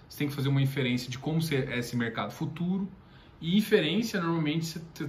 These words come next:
tá abrangindo um grau de erro. Então, numa, mesmo análise fundamentalista, você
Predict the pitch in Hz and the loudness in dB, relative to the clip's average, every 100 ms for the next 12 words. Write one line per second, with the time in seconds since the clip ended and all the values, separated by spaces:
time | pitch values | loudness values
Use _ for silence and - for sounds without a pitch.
0 | - - 160 214 - - 131 139 143 123 | -4 2 4 4 0 -6 -2 0 0 0
1 | 135 165 165 131 135 147 160 196 147 110 | 0 0 0 2 4 4 2 2 2 0
2 | - - - - - - - - - - | -4 -16 -20 -20 -20 -20 -20 -20 -20 -12
3 | - - 185 202 131 - 123 165 - - | -8 0 2 2 0 -2 0 0 -2 -8
4 | - - 113 131 202 226 226 151 139 - | -14 -10 2 4 4 2 2 2 0 -2
5 | 131 131 135 127 110 113 - - - - | 0 0 0 0 -2 -4 -10 -14 -16 -20
6 | - - - - - 104 135 139 - 117 | -20 -20 -20 -18 -12 -4 -2 -2 -4 -4
7 | 135 | -4